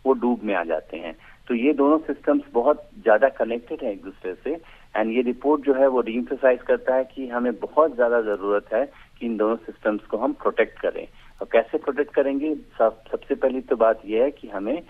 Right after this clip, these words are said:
global warming है उसको one point five degree से ऊपर नहीं बढ़ने देना है by end of the century and, अ, ये सबसे अहम बात जो है इस report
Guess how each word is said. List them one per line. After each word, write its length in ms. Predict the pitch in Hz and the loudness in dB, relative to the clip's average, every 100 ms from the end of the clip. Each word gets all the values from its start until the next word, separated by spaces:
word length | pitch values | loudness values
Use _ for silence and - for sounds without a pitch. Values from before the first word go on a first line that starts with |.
| - - - - | -20 -20 -20 0
global 300 | 110 110 113 | 2 4 2
warming 460 | 101 101 101 104 | 2 0 -2 -6
है 120 | 131 | -8
उसको 520 | - 107 - 113 110 107 - | -8 -10 -4 0 2 0 -2
one 220 | 104 110 | 0 0
point 280 | 101 113 107 | 0 -2 0
five 240 | 107 101 95 | 0 0 -2
degree 560 | 98 104 101 104 - - - - - - | -8 -6 -8 -8 -12 -18 -20 -20 -8 0
से 200 | 104 - | 0 0
ऊपर 280 | 107 104 104 | -6 0 0
नहीं 260 | 95 92 107 | 0 -6 -4
बढ़ने 280 | 92 90 | -2 -4
देना 240 | 85 85 87 | -6 -4 -4
है 160 | 98 - | -6 -2
by 120 | 85 | 0
end 240 | 87 85 | 2 0
of 60 | 85 | -4
the 100 | 92 | -4
century 420 | 98 92 101 135 - - - - - 92 | -6 -4 -6 -6 -10 -16 -20 -20 -2 0
and, 300 | 98 90 - | 0 -2 -2
अ, 260 | 92 92 92 - - - | 2 4 2 -2 -14 -10
ये 200 | 104 131 | -2 0
सबसे 460 | - - - 120 113 - 95 - 76 | 0 -2 0 0 0 -4 -12 -10 -10
अहम 420 | - - 117 107 | -6 -4 -2 2
बात 280 | 92 90 85 | 2 2 -2
जो 100 | 90 | -4
है 180 | 92 87 | -4 -4
इस 60 | - | -8
report 320 | 92 - 85 | -10 -2 -2